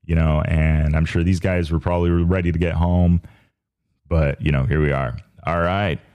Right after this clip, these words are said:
Peter Velchak, sixty-first at the moment, nine hours and fifty-two minutes and twenty seconds behind the leader. And then we are going to keep scrolling. Let's find our boys. What do we got here?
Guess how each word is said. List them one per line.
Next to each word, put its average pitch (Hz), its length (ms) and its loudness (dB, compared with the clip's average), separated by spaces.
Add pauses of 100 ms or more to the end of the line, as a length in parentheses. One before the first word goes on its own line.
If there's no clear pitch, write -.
(1160)
Peter 143 260 2
Velchak, 117 760 -2 (340)
sixty-first 127 920 -2
at 117 220 -2
the 104 60 0
moment, 98 420 2
nine 120 240 2
hours 120 320 2
and 95 100 2
fifty-two 120 500 0
minutes 107 360 2
and 92 120 2
twenty 110 460 0
seconds 95 580 0
behind 90 380 2
the 87 60 2
leader. 87 480 2 (920)
And 78 120 4
then 87 540 2
we 92 120 2
are 92 100 0
going 92 280 2
to 90 100 0
keep 92 240 -2
scrolling. 92 640 2
Let's 87 160 0
find 90 380 0
our 85 80 0
boys. 87 600 0 (1160)
What 78 160 -10
do 82 80 0
we 80 100 2
got 76 280 0
here? 76 720 0